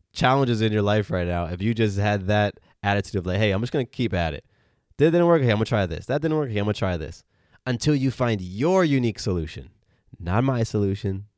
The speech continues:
not anybody else's, your unique solution. And maybe your solution is to just, "Okay, I'm gonna let it go."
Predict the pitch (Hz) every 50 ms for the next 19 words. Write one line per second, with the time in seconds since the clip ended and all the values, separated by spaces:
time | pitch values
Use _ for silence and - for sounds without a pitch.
0 | - - 95 90 95 104 110 104 107 110 110 101 85 82 - - 82 87 - _
1 | _ _ _ _ _ _ _ - - 90 87 85 85 95 101 104 104 98 90 85
2 | 78 - _ _ _ _ _ - 87 82 76 73 69 - _ _ _ _ - -
3 | - - - - - - - _ _ - - 117 131 170 190 190 196 170 180 165
4 | - - 147 131 165 180 - - 123 107 - - 135 165 190 180 - - 120 98
5 | - 110 101 98 - - _ _ _ _ - 107 - 104 92 92 - 101 104 107
6 | 98 95 87 87 82 - 85 78 73 78